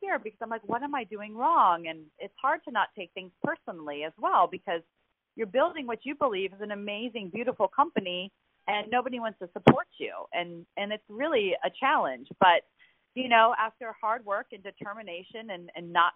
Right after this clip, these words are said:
giving up, you know, I'm, I'm closing my first round, and now we're gonna have the funds to actually scale. And that was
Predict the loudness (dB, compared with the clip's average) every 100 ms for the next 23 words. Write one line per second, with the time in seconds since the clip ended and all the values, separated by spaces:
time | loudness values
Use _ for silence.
0 | -4 -6 -4 0 0 0 -6 -6 -4 -2
1 | -2 -4 -10 -12 -10 -6 -6 -6 -6 -4
2 | -4 -6 -8 _ -6 -2 -2 -2 -8 -4
3 | 0 -2 -4 _ _ -8 0 4 4 0
4 | -8 -10 -8 -8 -8 -10 -6 -6 -6 -18
5 | -16 -12 -12 -12 -14 -14 _ -2 0 -2
6 | -6 -20 _ _ _ _ _ _ -6 0
7 | 2 4 4 4